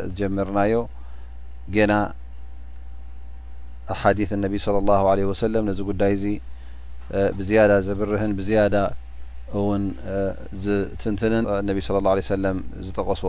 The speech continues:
ኣሓዲث ንዕኡ ክንጠቅስ ኢና ማለት እዩ። ሓዲث ቁፅሪ ሸውዓተ ናይ ሎም መዓልቲ ክንወስድ ኢና። እዚ ሓዲث እዚ ይብል፣ عن أبي هريرة عبد الرحمن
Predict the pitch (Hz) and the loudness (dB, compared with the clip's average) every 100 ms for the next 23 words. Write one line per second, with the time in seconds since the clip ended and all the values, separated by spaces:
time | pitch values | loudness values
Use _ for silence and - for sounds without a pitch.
0 | 95 101 107 120 - - - - - - | 0 4 4 2 0 0 0 -8 -8 -6
1 | 104 101 101 98 - 98 95 101 - 95 | 0 2 2 0 -2 -2 -2 0 0 0
2 | 90 87 87 87 80 - - - - - | 2 0 0 0 2 2 0 -8 -10 -10
3 | - - - - - 139 101 - 67 78 | -10 -8 -6 -4 2 4 4 0 -6 -6
4 | - 113 120 113 - 110 110 104 - - | 4 4 4 0 -4 -6 -6 -6 -8 -4
5 | 110 101 117 107 107 - 107 104 101 98 | -4 -2 2 4 4 4 2 2 0 0
6 | 98 101 92 95 - 98 98 - 98 101 | 2 0 -2 -2 0 -2 -2 -4 -2 -2
7 | 98 101 113 127 135 - - - - - | 0 0 2 2 0 -4 -8 -8 -8 -6
8 | 110 110 110 104 104 98 104 101 - 107 | 0 4 4 4 0 2 2 2 -2 -2
9 | 104 107 101 101 98 107 104 101 98 107 | 2 2 2 -2 0 0 2 2 6 6
10 | 110 107 110 120 123 - - - - - | 8 6 8 6 4 0 6 6 4 -2
11 | - - - - 110 101 101 101 101 104 | -4 -8 -8 -2 0 2 2 4 6 6
12 | 104 | 6